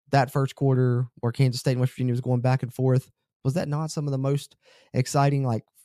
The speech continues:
brand of football, though, we've seen, despite the fact of how bad West Virginia is? I was,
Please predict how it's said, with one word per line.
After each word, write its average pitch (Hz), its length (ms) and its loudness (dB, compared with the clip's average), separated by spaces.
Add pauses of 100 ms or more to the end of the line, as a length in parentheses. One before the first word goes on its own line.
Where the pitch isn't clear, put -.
brand 131 400 0
of 120 80 -4
football, 147 460 -2
though, 156 180 0
we've 151 200 0
seen, 151 280 -4
despite 143 340 -4
the 139 60 -8
fact 131 260 -4
of - 100 -10
how 123 120 0
bad 123 320 -2
West 127 220 -6
Virginia 120 340 -4
is? 127 440 0 (1300)
I 127 80 -4
was, 131 220 -6